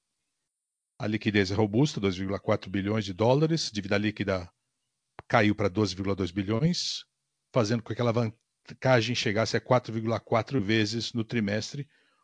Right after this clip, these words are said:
uma evolução importante em relação ao trimestre anterior. E repito, a emissão de Sustainability Linked Bonds, a Malu vai explicar daqui a pouco,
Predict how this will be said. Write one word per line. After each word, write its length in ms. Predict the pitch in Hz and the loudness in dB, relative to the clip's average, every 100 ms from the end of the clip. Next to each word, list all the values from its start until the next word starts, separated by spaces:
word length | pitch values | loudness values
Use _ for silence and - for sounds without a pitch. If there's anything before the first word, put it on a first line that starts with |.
| _ | _
uma 180 | - 147 | 0 2
evolução 440 | 120 127 117 - 123 | 4 4 4 4 2
importante 480 | 120 151 - 117 | 4 2 2 -2
em 60 | 117 | 0
relação 260 | 113 95 110 | -2 0 -4
ao 60 | |
trimestre 420 | - 104 101 - | -2 0 0 0
anterior. 420 | 120 131 98 85 - _ _ _ _ _ _ _ _ _ - | 2 2 2 -2 -8 _ _ _ _ _ _ _ _ _ -4
E 100 | 104 | 2
repito, 480 | 139 - 120 - - _ _ _ _ _ _ _ _ _ _ _ _ _ _ _ - | 4 6 4 2 -12 _ _ _ _ _ _ _ _ _ _ _ _ _ _ _ -2
a 100 | 117 | 0
emissão 600 | 120 - 127 120 120 104 | 0 2 6 6 6 2
de 320 | 101 107 107 104 | 0 2 2 2
Sustainability 840 | - - 147 135 123 156 139 131 | -2 -2 0 2 4 4 2 0
Linked 340 | 117 135 - 98 | 0 -2 -4 -6
Bonds, 560 | 90 110 156 175 - | -2 -2 -2 -4 -8
a 60 | 107 | -6
Malu 200 | 101 98 | -4 -2
vai 260 | 90 92 | -2 -2
explicar 420 | 90 - 101 - 107 | -4 -6 -4 -2 -2
daqui 160 | 95 | -2
a 60 | 110 | 0
pouco, 380 | 143 175 202 | 2 2 2